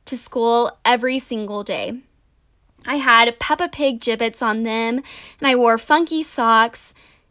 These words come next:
and people used to make fun of my shoes. Nobody in my school really wore Crocs, and if they did, they were getting the same response from others.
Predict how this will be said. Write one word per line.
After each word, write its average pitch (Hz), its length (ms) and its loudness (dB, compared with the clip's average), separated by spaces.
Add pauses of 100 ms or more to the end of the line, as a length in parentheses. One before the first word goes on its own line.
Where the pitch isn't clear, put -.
(180)
and 349 240 0
people 415 400 0
used 392 200 -2
to 330 60 -2
make 302 200 0
fun 277 180 -2
of 269 80 0
my 254 140 0
shoes. - 680 -6 (840)
Nobody 320 480 4
in 247 80 2
my 226 180 2
school 240 460 2
really 220 280 -4
wore 254 280 0
Crocs, 247 560 4 (260)
and 320 100 0
if 349 120 -2
they 339 140 0
did, 262 420 2 (240)
they 269 160 2
were 392 120 -2
getting 294 300 0
the 240 80 0
same 240 300 -2
response 208 480 -4
from 214 180 -12
others. - 560 -10